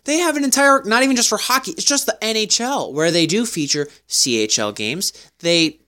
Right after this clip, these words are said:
talk about the A H L sometimes if there's, like, a spectacular player, whatever, blah, blah, blah. If there's a highlight, something like that, which they take from a feed from a A H L broadcasting thing, which is, you know, not very expensive.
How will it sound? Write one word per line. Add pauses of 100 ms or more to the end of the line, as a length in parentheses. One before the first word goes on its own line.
(240)
talk
about
the
A (180)
H
L
sometimes
if
there's,
like,
a
spectacular
player,
whatever,
blah,
blah,
blah.
If
there's
a
highlight,
something
like
that, (220)
which
they
take
from
a
feed
from
a
A (160)
H
L
broadcasting
thing,
which
is, (460)
you
know,
not
very
expensive.